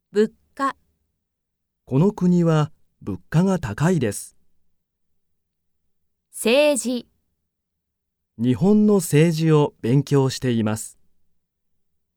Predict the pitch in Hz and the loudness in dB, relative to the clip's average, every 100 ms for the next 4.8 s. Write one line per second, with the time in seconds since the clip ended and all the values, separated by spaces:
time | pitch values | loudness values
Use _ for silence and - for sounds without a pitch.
0 | _ _ _ _ _ _ _ _ - 214 | _ _ _ _ _ _ _ _ -4 -2
1 | 202 - 302 285 262 - _ _ _ _ | -2 -2 0 0 -4 -10 _ _ _ _
2 | _ _ _ _ _ _ _ 120 135 180 | _ _ _ _ _ _ _ -2 0 4
3 | 240 185 120 98 101 113 170 196 196 185 | 2 2 -4 -4 -6 -4 -4 -4 -4 -2
4 | 170 143 127 160 165 156 143 135 | -2 -4 -2 0 2 2 0 -2